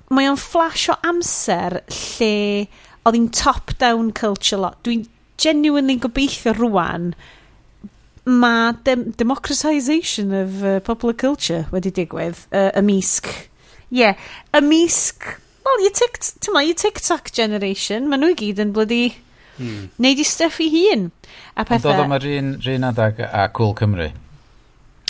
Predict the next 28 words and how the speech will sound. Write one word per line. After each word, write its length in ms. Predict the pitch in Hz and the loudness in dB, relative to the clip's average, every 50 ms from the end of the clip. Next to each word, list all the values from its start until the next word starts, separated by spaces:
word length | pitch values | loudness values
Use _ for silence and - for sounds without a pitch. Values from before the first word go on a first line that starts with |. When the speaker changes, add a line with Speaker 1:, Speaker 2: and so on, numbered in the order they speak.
| - - | -10 -2
Speaker 1:
Oedd, 340 | - 262 302 311 330 294 285 285 | 4 6 6 6 6 4 2 0
oedd, 380 | - 285 262 254 247 240 - - - - | 0 2 2 2 0 -2 -6 -10 -8 -6
i 100 | 262 233 | -4 -2
ryw 220 | 240 233 214 190 | -2 -2 -2 -2
radde. 300 | 180 175 175 175 185 185 185 190 233 - 220 220 - | -4 -4 -4 -4 -4 -4 -4 -4 -6 -12 -18 -10 -4
Speaker 2:
Ie, 80 | 139 135 | -2 0
Speaker 1:
Wel, 140 | 262 247 196 | 2 2 2
Speaker 2:
oedd. 140 | - - - | 2 4 4
Speaker 1:
Cool 120 | 403 415 - | 4 6 6
Cymru 280 | - 403 311 285 269 | 4 2 2 2 2
oedd 140 | 254 233 - | 0 -2 -4
just 180 | 262 247 - - | -10 -12 -8 -6
basically, 460 | 269 262 233 - - 240 - 226 214 | -6 -6 -6 -6 -8 -6 -4 -2 -2
oedd 80 | 202 - | 2 4
pawb 220 | - 240 233 214 233 | 4 4 4 2 -2
yn 80 | 220 | -2
licio 240 | 226 226 - - 220 | -4 -4 -4 -4 -6
Cerys 380 | - - 226 208 196 196 - 208 | -2 0 0 0 0 -2 -2 -2
Matthews 460 | 208 208 - - - 185 175 170 185 | -4 -4 -4 -4 -6 -4 -4 -4 -4
am 120 | 180 175 | -4 -4
ryw 140 | 170 180 175 | -2 -4 -4
reswm. 380 | 175 175 165 - - 180 180 180 - - - - - _ _ - | -4 -4 -4 -4 -4 -4 -6 -6 -8 -12 -18 -20 -20 _ _ -2
Speaker 2:
A, 100 | 120 113 113 110 107 107 104 101 104 104 104 107 - | 0 2 2 2 2 2 2 0 0 -2 -2 -4 -2
a'r 260 | 123 110 107 107 101 | 0 0 2 2 0
Speaker 1:
A 60 | 107 104 | -2 -4
Speaker 2:
Super 160 | - - - | -4 -4 -2
Furries. 540 | - 226 220 220 151 107 98 - 95 87 | 0 2 4 4 4 4 2 0 0 -2
Speaker 1:
Furries. 20 | - | -4